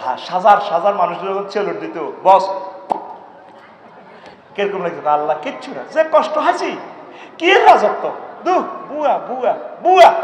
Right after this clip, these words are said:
মরে গেছি তো, আয় আল্লাহ, আল্লাহু আকবার। বাজ্জার শরীফের হাদিস।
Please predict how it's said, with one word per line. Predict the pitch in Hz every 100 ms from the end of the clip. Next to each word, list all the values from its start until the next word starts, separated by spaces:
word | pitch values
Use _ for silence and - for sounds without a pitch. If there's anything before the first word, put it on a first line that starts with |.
| - - - - - 208
মরে | 330 392
গেছি | 403 403 359 302
তো, |
আয় | 226 190
আল্লাহ, | 175 151 - - - 170
আল্লাহু | - - 254
আকবার। | 302 - 185 143 - - - - - - - - 170
বাজ্জার | 165 - 202
শরীফের | 202 185 165 156
হাদিস। | 139 135 -